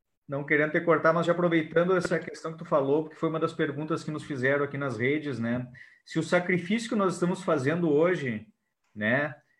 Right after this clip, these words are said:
eh, pode refletir numa recuperação mais rápida dos postos de trabalho a médio e longo prazo. Tu acha que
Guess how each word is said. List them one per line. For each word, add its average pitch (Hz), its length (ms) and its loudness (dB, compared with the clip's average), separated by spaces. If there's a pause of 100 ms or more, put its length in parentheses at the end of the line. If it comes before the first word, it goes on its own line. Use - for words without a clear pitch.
(140)
eh, 135 200 4
pode 190 420 4
refletir 196 600 2
numa 190 180 2
recuperação 170 640 2
mais 170 240 0
rápida 143 500 2
dos 135 280 -2
postos 143 380 -2
de 143 80 0
trabalho 139 500 2
a 135 40 4
médio 127 380 0
e 123 40 0
longo 127 260 0
prazo. 120 400 -4
Tu 123 100 -4
acha 180 240 -2
que 185 260 -6